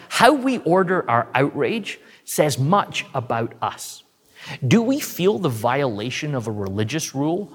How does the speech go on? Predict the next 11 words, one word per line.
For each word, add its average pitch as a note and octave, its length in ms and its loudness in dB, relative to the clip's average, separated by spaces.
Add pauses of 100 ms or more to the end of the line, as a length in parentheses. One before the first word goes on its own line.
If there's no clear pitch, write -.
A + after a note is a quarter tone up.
more C3 260 0
intensely B2+ 800 -6 (380)
than B2+ 120 2
the A#2+ 80 2
violation B2+ 920 -2
of G#2+ 120 -6
human A2 460 -4
dignity? A2 640 -10 (520)
Do F#3+ 140 8
we A3 120 2
prioritize D3+ 840 2